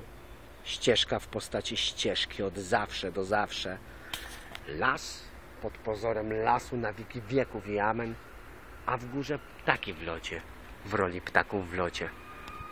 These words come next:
Jak okiem sięgnąć, panuje tu chwila. Jedna z tych ziemskich chwil, proszonych, żeby trwały.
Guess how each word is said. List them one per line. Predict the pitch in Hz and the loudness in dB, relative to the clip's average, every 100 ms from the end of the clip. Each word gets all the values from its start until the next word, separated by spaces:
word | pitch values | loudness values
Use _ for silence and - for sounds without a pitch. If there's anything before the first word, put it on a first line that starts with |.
| - - | -8 0
Jak | 131 - | 0 0
okiem | 147 165 151 | 2 4 4
sięgnąć, | - - 196 202 202 185 - | 4 4 4 4 4 2 0
panuje | - 175 170 156 | 2 4 6 6
tu | 151 | 4
chwila. | 131 - 110 85 73 73 - - - - - | -4 -6 -6 -6 -6 -8 -12 -14 -14 -14 -6
Jedna | 107 101 92 | -2 -2 -2
z | - | -6
tych | 98 87 | -10 -6
ziemskich | 92 143 131 - 92 - - | 2 2 2 -4 -10 -10 -6
chwil, | 104 110 - - - - - - - | -4 -4 -6 -12 -12 -12 -12 -10 -2
proszonych, | - - 107 110 98 | 2 6 8 6 4
żeby | 92 90 85 | 2 0 -2
trwały. | - - 78 76 69 | -4 -4 -2 -2 -4